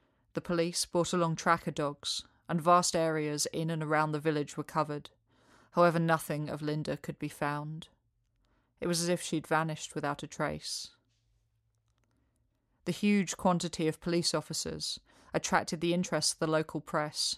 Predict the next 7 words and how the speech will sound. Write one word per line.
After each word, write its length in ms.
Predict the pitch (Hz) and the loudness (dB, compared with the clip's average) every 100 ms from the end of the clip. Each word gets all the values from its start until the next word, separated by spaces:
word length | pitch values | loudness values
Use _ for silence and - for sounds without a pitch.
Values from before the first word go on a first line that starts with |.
| - | -4
who 80 | 180 | -2
descended 540 | 160 - 175 175 160 | 2 4 4 2 0
upon 240 | 160 160 147 | -2 -4 -2
the 40 | |
village 360 | 147 156 147 147 | 0 2 0 -4
in 160 | 147 | -4
droves, 600 | 147 151 147 151 - - | 0 0 0 -4 -8 -8